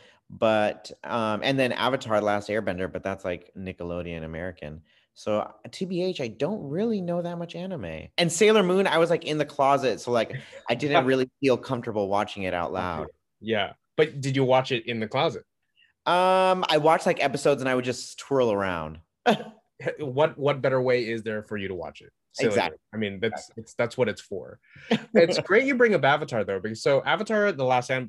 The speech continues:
Speaker 2: Airbender, the original series, right, is
Speaker 1: Okay.
Speaker 2: a great example of, like, uh, American creators who did outsource the animation to, I believe, a studio in Korea, South Korea.
Speaker 1: Oh, I did not
Speaker 2: So,
Speaker 1: know about that.
Speaker 2: yeah, so, um,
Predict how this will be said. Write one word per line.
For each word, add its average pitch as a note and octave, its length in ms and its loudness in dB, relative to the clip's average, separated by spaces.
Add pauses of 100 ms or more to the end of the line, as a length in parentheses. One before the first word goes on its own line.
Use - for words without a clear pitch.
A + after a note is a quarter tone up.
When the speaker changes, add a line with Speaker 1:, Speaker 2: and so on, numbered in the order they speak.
(120)
Speaker 2:
Airbender, F#2+ 460 -4
the F#2+ 140 -4
original F#2+ 320 -8
series, F2 360 -10
right, F#2 180 -8 (420)
is A2 220 0
Speaker 1:
Okay. A#2+ 100 -12
Speaker 2:
a - 20 -14
great C3 220 0
example A#2 480 -2
of, G2+ 180 -6
like, G2+ 320 -2 (1000)
uh, G2 260 -4
American C3 520 0
creators A2 800 -4 (200)
who C3+ 280 -2
did B2+ 320 -2
outsource B2+ 600 -4 (100)
the G#2 240 -6
animation G#2+ 500 -4 (140)
to, B2 500 -2 (320)
I A2 80 -4
believe, A#2 240 -2
a A2 60 -6
studio G#2+ 320 -4
in G2 80 -6
Korea, G2+ 520 -6 (100)
South - 260 -10
Korea. E2+ 320 -10 (500)
Speaker 1:
Oh, C#3+ 180 -4
I C#3+ 80 0
did F2 180 -8
not E2+ 100 -4
Speaker 2:
So, A#2 80 4
Speaker 1:
know G#2+ 340 0 (240)
about C3 120 -10
that. D2 240 -14 (160)
Speaker 2:
yeah, A#2 380 0
so, A#2 640 -2
um, G2+ 600 -4